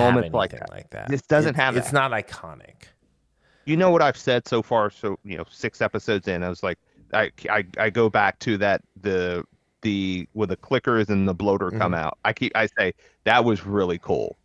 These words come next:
Speaker 2: 'cause it was.
Speaker 1: Yeah.
Speaker 2: It was a really cool
Speaker 1: But they haven't acted on it since.
Speaker 2: But yeah, and, but what else do we have? And that's the thing,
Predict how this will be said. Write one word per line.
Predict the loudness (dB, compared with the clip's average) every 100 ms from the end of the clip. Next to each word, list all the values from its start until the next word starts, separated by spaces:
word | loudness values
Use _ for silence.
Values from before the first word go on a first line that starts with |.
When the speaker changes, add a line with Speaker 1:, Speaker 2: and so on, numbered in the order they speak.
| -4
Speaker 2:
'cause | -2 0
it | 4
was. | 4 2 -2 -16
Speaker 1:
Yeah. | -2 0 0 2
Speaker 2:
It | 4
was | 6 4 4
a | 0 0
really | 2 2
cool | 2 4 6 6 4 0
Speaker 1:
But | -4 0
they | 2
haven't | 2 0 0
acted | -2 -4 -6 -8
on | -8 -16
it | -12
since. | -10 -10 -12 -12 -12 _ _ _ _ _ _ _
Speaker 2:
But | 2 2 2
yeah, | 0 0 0
and, | -4 -6 -8 -4
but | -2 0
what | 2
else | 2 0
do | -4
we | -4
have? | -6 -6 -8 -6
And | -2
that's | 0 -2 -2
the | -4
thing, | -2 -2 0 -2